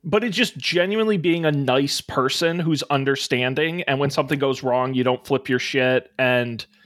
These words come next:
you know, uh, like you said, Dan, like, thinking ahead about stuff and being communicative and understanding they're running. Like, I have guys who I work with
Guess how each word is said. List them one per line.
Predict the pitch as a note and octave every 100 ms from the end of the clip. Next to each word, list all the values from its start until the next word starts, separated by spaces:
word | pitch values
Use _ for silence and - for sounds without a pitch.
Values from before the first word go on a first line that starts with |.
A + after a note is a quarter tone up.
| _ _
you | - E3
know, | C#3 A#2 -
uh, | E3+
like | F3 F3+
you | A3+
said, | - D3+
Dan, | C#3
like, | B2+ C3
thinking | - E3+ E3+ D3
ahead | - D#3+ D#3
about | D#3 D#3+ -
stuff | - E3+ D#3 D#3 -
and | C3+ C3
being | C#3+ C3+
communicative | - C3 D3+ D#3+ D#3+ D3 E3 D3+ D3+ C#3 - _ _ _ -
and | C3+
understanding | D3+ D3 C3+ D3+ D3 D3
they're | C3+ C3
running. | C3 D3
Like, | D3 C3+
I | B2
have | E3 D3+
guys | C3+ C#3+ C#3 C3 - - - _ _ _ _ _ - D3
who | D3+ B2+ _
I | C#3
work | C3+ C#3 E3+ -
with | C#3 B2 A#2